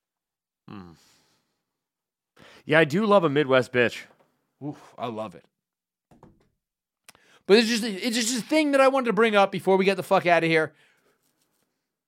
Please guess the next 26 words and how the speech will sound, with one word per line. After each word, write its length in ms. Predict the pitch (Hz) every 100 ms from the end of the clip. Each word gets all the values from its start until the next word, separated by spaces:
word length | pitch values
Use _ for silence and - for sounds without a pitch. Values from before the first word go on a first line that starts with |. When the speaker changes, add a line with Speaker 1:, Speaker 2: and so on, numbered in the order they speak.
| _ _ _ _ _ _ _ _ _ _ _ _ _ _ _ -
Speaker 2:
I 100 | 220
think 160 | 247
this 140 | 196 -
kid's 180 | 233 170
gonna 160 | 202
get 160 | 180 180
off, 360 | 180 185 185 -
and 100 | 160
I 80 | 151
think 200 | 165 156
this 120 | 143
is 60 | 151
gonna 120 | 156
be 100 | 151
a 60 |
weird 500 | 131 127 165 165 151
problem. 480 | - 147 123 113 104 - _ _ _ _ _ _ _ _ _ _ _ _ _ _ _ _ _ _ _ _ _ _ -
Nobody's 360 | 165 277 349 226
talking 240 | 277 262
about 200 | 233 226
the 100 | 180
fucking 360 | 165 214 185 180
race 260 | 170 208 -
trial 340 | 202 202 190
that 240 | 175 170 _ _
is 220 | 160 143